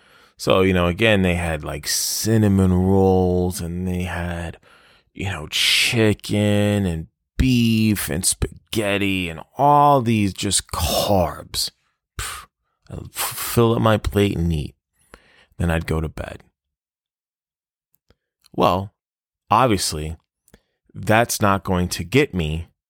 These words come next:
to lose weight. That's not gonna happen. So I said to myself, "What's the most important thing? Me eating like this, or I start eating healthier and have better,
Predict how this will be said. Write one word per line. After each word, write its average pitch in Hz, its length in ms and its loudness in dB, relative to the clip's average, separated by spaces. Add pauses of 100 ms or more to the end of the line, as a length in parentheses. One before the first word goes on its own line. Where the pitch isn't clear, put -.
(760)
to 147 120 0
lose 104 300 2
weight. 101 320 -4 (600)
That's - 180 -4
not 82 160 -4
gonna 85 120 -6
happen. 85 440 -8 (1200)
So 107 220 0
I 104 120 6
said 117 220 0
to 101 60 0
myself, 87 640 -2 (840)
"What's 120 380 2
the 131 100 0
most 107 320 2
important 98 420 0
thing? 92 300 -4
Me 113 500 -2 (540)
eating 104 560 2 (600)
like 95 240 -4
this, 107 560 0 (680)
or 101 540 2 (600)
I 107 100 0
start 110 340 0
eating 101 260 2
healthier 95 380 0
and 87 80 0
have 90 240 -2
better, 90 400 0